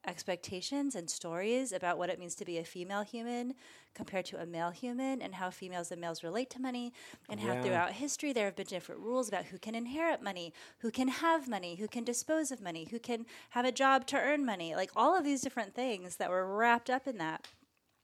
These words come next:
Speaker 1: So I flipped the pronouns just for fun, and put flowers on the cover, <laughs> you know, <laughs> to make, I'm like, "That for me is what wealth and richness is like, like, you know, beauty, flowers."
Speaker 2: Yeah.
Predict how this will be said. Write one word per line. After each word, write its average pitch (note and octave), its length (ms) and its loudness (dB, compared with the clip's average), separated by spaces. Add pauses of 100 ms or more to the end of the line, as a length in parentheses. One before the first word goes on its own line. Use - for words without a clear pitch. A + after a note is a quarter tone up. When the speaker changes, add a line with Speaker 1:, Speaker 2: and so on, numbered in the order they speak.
(240)
Speaker 1:
So D#4 200 2
I B3 100 8
flipped B3+ 300 0
the A#3+ 80 0
pronouns F#3+ 500 0
just F3+ 240 -2
for G3 80 -10
fun, E3 380 -6 (500)
and E3+ 520 -4
put G3 220 -2
flowers F3+ 480 2
on G3 100 -6
the G#3 80 -6
cover, E3 420 -4 (240)
<laughs> - 200 -14
you A3 140 -2 (160)
know, B3 80 -4 (100)
<laughs> - 100 -20
to - 160 -2
make, A3+ 160 2
I'm A3+ 60 2
like, A#3 260 2 (260)
"That B4+ 220 0
for E4 120 4
me B3+ 180 2
is C#4+ 140 4
what F#3+ 180 4
wealth F#3+ 300 6
and F#3+ 180 -2 (300)
richness G#3+ 480 2
is F3+ 180 -4
like, F3 280 2
like, F3+ 260 -2 (300)
you G#3 100 -10
know, F#3 120 0
beauty, A3+ 520 -2
flowers." E3 640 -2 (160)
Speaker 2:
Yeah. A2 260 0